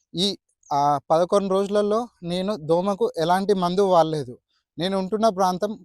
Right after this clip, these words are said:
ఖమ్మం జిల్లా గోగినపల్లి పరిధిలోకి వస్తుంది. ఈ ఏరియాలో తెల్లదోమ ఎంత ఉధృతిగా ఉందో అందరికీ తెలుసు. అంత ఉధృతిగా ఉన్నప్పుడు కూడా మేము పదకొండు రోజులకు ఎలాంటి దోమ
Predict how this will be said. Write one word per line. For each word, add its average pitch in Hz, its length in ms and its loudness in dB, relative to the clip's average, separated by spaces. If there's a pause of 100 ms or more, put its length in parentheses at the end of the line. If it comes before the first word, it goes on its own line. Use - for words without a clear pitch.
(140)
ఖమ్మం 185 300 -2
జిల్లా 180 260 0
గోగినపల్లి 180 640 -2
పరిధిలోకి 170 520 -2
వస్తుంది. 147 560 -6 (440)
ఈ 190 220 2
ఏరియాలో 214 540 2 (100)
తెల్లదోమ 190 400 0
ఎంత 175 280 -4
ఉధృతిగా 190 560 0
ఉందో 185 340 -2
అందరికీ 180 320 -4
తెలుసు. 160 360 -4 (440)
అంత 190 200 0
ఉధృతిగా 214 720 2
ఉన్నప్పుడు 196 480 0
కూడా 180 320 2 (320)
మేము 180 240 2
పదకొండు 190 460 4
రోజులకు 208 560 0 (200)
ఎలాంటి 208 360 4
దోమ 196 380 2